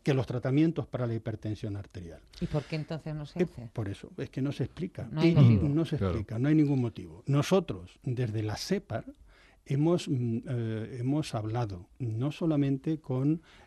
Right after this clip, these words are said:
Speaker 1: el, eh, la, la Dirección General de Farmacia en el, en el, en el Ministerio de Sanidad, sino que también además hemos hablado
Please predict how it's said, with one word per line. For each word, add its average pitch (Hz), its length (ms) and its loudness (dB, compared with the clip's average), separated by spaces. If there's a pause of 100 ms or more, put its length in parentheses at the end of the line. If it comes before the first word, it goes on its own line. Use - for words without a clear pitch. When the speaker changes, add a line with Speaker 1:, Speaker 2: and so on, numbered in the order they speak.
(120)
Speaker 1:
el, 110 260 -4 (160)
eh, 107 720 -8
la, 104 240 -8
la 120 140 -4
Dirección 131 520 -2
General 127 640 -2 (380)
de 117 340 -2
Farmacia 107 720 -4 (120)
en 101 180 -4
el, 98 360 -6
en 98 180 -4
el, 101 160 -6
en 104 160 -4
el 101 80 -4
Ministerio 101 500 -4
de 117 60 -4
Sanidad, 110 420 -4 (320)
sino 123 460 2
que 120 140 -2
también 107 420 0
además 135 340 0
hemos 131 260 -2
hablado 139 520 -2